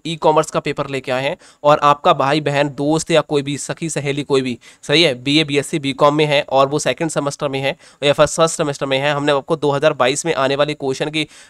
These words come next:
पूरी सीरीज कराई है कि दो हज़ार बाईस में कौन-कौन से क्वेश्चन आ रहे हैं। आप इन क्वेश्चनों को याद करके पचासी परसेंट प्लस ला सकते हैं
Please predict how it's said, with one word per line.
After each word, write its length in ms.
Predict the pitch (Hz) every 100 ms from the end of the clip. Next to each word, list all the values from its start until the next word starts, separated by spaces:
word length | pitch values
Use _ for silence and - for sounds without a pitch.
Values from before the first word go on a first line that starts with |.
| _
पूरी 200 | 151 190
सीरीज 320 | 185 170 175
कराई 320 | - 160 147 151
है 160 | 156
कि 100 | 156
दो 120 | 143
हज़ार 160 | 139 147
बाईस 220 | 135 131
में 80 | 151
कौन-कौन 300 | 143 139 143
से 120 | 143
क्वेश्चन 340 | 147 139 156 135
आ 80 |
रहे 120 | 135 143
हैं। 60 |
आप 120 | -
इन 100 | 160
क्वेश्चनों 360 | 156 170 156 160
को 80 | 151
याद 220 | 135 135
करके 200 | - -
पचासी 460 | - - 160 156 165
परसेंट 280 | 151 156
प्लस 160 | 143 143
ला 120 | 143
सकते 220 | 139 -
हैं 120 | 143